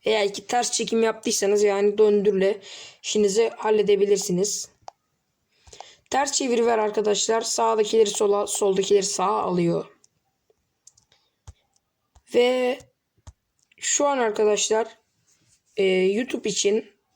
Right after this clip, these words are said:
video yapmak için aslında çoğu şeyi öğrenmiş bulunmaktasınız bu programda. Şu an profesyonellenmiş, profesyonelleşmiş bir durumdasınız.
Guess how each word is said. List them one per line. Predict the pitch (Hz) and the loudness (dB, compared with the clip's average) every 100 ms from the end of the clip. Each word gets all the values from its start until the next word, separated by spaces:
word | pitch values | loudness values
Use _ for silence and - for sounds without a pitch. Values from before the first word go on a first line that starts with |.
| _ _ _ _ _ _ _ _ _ - | _ _ _ _ _ _ _ _ _ -8
video | 233 226 247 | -4 0 2
yapmak | 240 - 214 | 2 0 -2
için | - | 0
aslında | 226 233 220 214 202 220 | -2 0 0 0 0 -2
çoğu | - 254 226 | -2 2 2
şeyi | 214 214 226 - | 2 0 -2 -2
öğrenmiş | 208 226 214 214 - | 0 2 2 0 0
bulunmaktasınız | 196 185 180 180 180 - 180 175 | 0 0 0 -2 -6 -4 -4 -4
bu | |
programda. | 175 180 170 170 175 175 220 226 | -6 -4 -2 -2 -2 -2 -2 -2
Şu | - 226 | -2 0
an | 208 | 0
profesyonellenmiş, | 208 226 208 190 214 202 208 208 208 - - 175 | 0 0 0 0 2 2 4 2 2 -2 -6 -8
profesyonelleşmiş | - 214 220 208 - 208 208 214 208 208 208 208 226 233 - | -2 0 2 0 2 2 4 4 2 4 2 2 -2 -4 0
bir | 190 175 - | -2 -2 -2
durumdasınız. | 185 175 170 - 185 214 | 0 0 -2 -2 -2 -4